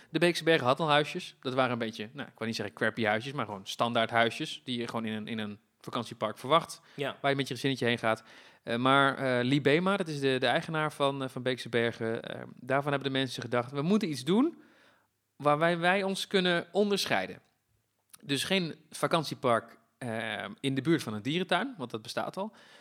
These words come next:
Speaker 1: Maar ze hebben echt gekeken naar, eh, Disney World in Orlando, waar je natuurlijk, eh, Animal Kingdom hebt. Waar
Speaker 2: Ja.
Speaker 1: je ook kunt slapen bij de dieren. Hè,
Speaker 2: Animal
Speaker 1: de
Speaker 2: Kingdom Lodge.
Speaker 1: Animal Kingdom Lodge.
Speaker 2: Ja.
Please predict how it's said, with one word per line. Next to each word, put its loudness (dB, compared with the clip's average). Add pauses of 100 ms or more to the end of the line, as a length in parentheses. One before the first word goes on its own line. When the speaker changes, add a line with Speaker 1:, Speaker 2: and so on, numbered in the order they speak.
(180)
Speaker 1:
Maar 2
ze -12
hebben 4
echt -2
gekeken 2
naar, 0
eh, -6
Disney 0
World 4
in -4
Orlando, 0
waar 4
je 2
natuurlijk, -6
eh, -4
Animal 0
Kingdom 0
hebt. -4
Waar 4
Speaker 2:
Ja. 4
Speaker 1:
je 2
ook 2
kunt -2
slapen 4
bij 6
de -4
dieren. 0
Hè, 0
Speaker 2:
Animal 2
Speaker 1:
de -2
Speaker 2:
Kingdom -2
Lodge. 4
Speaker 1:
Animal 6
Kingdom 0
Lodge. 4
Speaker 2:
Ja. -6